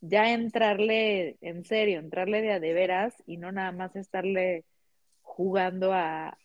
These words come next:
a, a que sí, voy a trabajar en eso, como tú dices, ¿no? Voy, voy a meditar, voy a, ándele, no le saque, éntrele bien.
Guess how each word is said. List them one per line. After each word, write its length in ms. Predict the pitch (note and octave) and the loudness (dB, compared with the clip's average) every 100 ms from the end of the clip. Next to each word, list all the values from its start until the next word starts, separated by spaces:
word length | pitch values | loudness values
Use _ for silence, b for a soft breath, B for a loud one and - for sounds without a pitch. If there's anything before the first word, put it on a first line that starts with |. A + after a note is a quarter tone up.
| _ | _
a, 260 | - D#3 D3+ | -8 -6 -6
a 140 | - E3 | -4 -4
que 420 | - F#3 F3 E3 - - - | -4 -2 -2 -4 -14 -20 -20
sí, 340 | - - G#3+ A3+ | -16 -4 0 2
voy 160 | A3 | 2
a 60 | C#4 | 0
trabajar 480 | D4+ B3+ A3 A3+ A3+ | 0 0 0 -2 -2
en 160 | A3+ | -2
eso, 240 | A3 A3 G3 | -2 -2 -4
como 200 | F3 F3 | -6 -8
tú 160 | F#3+ | -4
dices, 300 | G3+ G3 F3+ | -2 -2 -6
¿no? 220 | E3+ F#3+ A#3+ | -6 -4 -2
Voy, 280 | A#3+ B3 - _ _ _ | 0 -2 -4 _ _ _
voy 120 | - C4+ | 2 2
a 80 | |
meditar, 880 | D4+ C4+ F#3+ E3+ - G#3 G3 G3 F#3 | 4 2 2 0 2 6 6 6 4
voy 240 | F3+ G3+ A3+ | 0 0 0
a, 300 | A3+ G#3+ - _ _ _ - | 0 -2 -6 _ _ _ -12
ándele, 800 | - A2 G2+ G3+ F#3 - C3+ | -4 2 2 2 -2 -4 -4
no 140 | F3 A3 | 0 4
le 160 | C#4 | 4
saque, 840 | D#4 C#4 D#4 F#4+ - F4 C#4 A3 G#3 | 6 6 6 4 0 -2 0 0 -2
éntrele 420 | B3 D#4+ E4+ C#4+ | -2 -4 0 0
bien. 640 | A#3 B3 D4 F4+ D#4+ C4+ | 0 0 0 -2 -4 -6